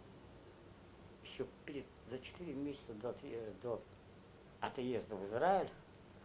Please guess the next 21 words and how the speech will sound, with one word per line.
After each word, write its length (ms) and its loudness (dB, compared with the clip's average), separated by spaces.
у 40 -2
меня 160 6
на 100 8
руке 240 2
возникла 420 4
опухоль. 560 6
Вот 120 2
здесь 400 -2
вот. 100 -4
И 240 4
я 100 10
пошёл 300 4
к 100 -2
врачу, 540 4
он 100 2
сказал, 400 8
что, 200 2
ну, 140 8
это 220 10
жировик, 440 8
чепуха. 440 0